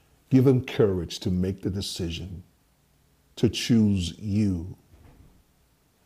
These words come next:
I pray now for that power, God. Do it now in Jesus' name. Amen. Here's the second thing I need you all to do for me before I let you go. Number two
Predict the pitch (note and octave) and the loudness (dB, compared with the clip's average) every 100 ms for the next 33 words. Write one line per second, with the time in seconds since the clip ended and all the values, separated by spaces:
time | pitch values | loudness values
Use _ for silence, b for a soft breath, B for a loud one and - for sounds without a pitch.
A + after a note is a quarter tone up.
0 | _ - G#2 - A#2 G2+ F#2+ F#2+ F2 E2 | _ -6 -6 -2 0 2 0 -4 -6 -8
1 | G2 E2 F2 - - F2+ E2 A2 G2 E2+ | -6 -6 -8 -10 -10 -8 -8 -12 -14 -18
2 | - - _ _ _ _ _ _ _ _ | -18 -20 _ _ _ _ _ _ _ _
3 | _ _ A2+ A#2+ B2 A#2 F#2 E2+ E2+ E2+ | _ _ 2 4 4 2 -6 -6 -6 -4
4 | F#2 G2 G2 F#2 F#2+ E2+ D#2+ E2 F#2+ - | -2 -2 -2 -6 -8 -8 -10 -14 -18 -20
5 | _ _ _ _ _ E2 D#2 D#2+ F2+ A#2 | _ _ _ _ _ -8 -8 -10 -14 -18
6 | A2+ _ _ _ _ B B B _ C#3 | -20 _ _ _ _ B B B _ 2
7 | A#2+ B2+ E3+ C3+ G2+ G#2 G2 G2+ F#2 G2+ | 4 4 4 2 2 2 2 2 2 2
8 | G2+ G2 E2+ G2 - G#2 G#2+ G2 F2+ G#2 | 0 0 -2 -4 -4 -4 -2 -4 -4 -2
9 | G2+ G2+ - G2 G2+ G2 G2+ G2+ G2+ - | 0 -2 -4 -4 -4 -4 -6 -6 -6 0
10 | A2+ G2 | 0 0